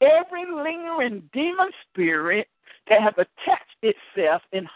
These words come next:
Hadith's mind. You have attached yourself in his will, in his emotions, and in his body. I command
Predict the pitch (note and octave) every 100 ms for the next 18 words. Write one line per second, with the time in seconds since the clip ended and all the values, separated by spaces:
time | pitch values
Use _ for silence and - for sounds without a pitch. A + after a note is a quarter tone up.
0 | G3+ A3 - F3 - G#3 G3+ A#3 A#3 B3
1 | C4+ D#4 - - - G#3 G#3 F3+ - -
2 | C#4 - - C4 - - B3+ B3+ - B3+
3 | B3 G#3+ G3+ E3+ F3+ C#4 D4 D#4+ F4+ A4+
4 | - - B3 B3+ B3+ A#3 G3+ G3+ C4 D#4+
5 | F#4 F#4 - G3+ G3+ C#4 C#4 D#4 D4+ G#3+
6 | - F#3+ F3 G3 A#3+ - - - G#3 -
7 | - A3 G#3+ A#3+ E4+ F#4+